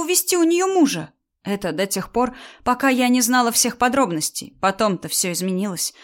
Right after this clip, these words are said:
Нас с Верой объединила одна и та же неприятность – предательство и обман со стороны любимого мужчины. «Поверить не могу», воскликнула Анечка.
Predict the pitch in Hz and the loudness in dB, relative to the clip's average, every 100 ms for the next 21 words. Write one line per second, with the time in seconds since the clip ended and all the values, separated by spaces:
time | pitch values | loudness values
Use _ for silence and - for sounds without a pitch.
0 | - - _ 220 220 208 - - 226 233 | -20 -20 _ 0 2 2 0 0 0 0
1 | 185 - 196 196 196 196 202 214 196 - | -2 -2 -2 0 0 0 2 2 0 0
2 | 190 196 202 196 190 202 180 180 180 196 | 0 2 2 0 2 0 0 -2 -4 -4
3 | 202 180 - 160 - - _ 190 180 180 | -2 -2 -4 -10 -10 -14 _ -4 2 2
4 | 196 196 - 175 165 - 196 170 170 165 | 2 -2 -6 -6 -6 -4 -4 -2 -2 0
5 | 170 175 170 - 185 - 175 165 156 160 | 0 -2 -4 -6 -4 -2 0 2 0 -2
6 | 160 160 151 147 120 135 - - - - | -2 -2 -2 -2 -4 -2 -4 -6 -10 -14
7 | _ _ _ _ - 269 202 180 - 196 | _ _ _ _ -2 0 0 -2 -4 -2
8 | 196 190 180 180 - _ _ 185 196 - | 2 2 0 -4 -6 _ _ 0 0 0
9 | 190 175 175 175 - 185 165 - - | -4 -4 -2 -2 0 -2 -2 -6 -10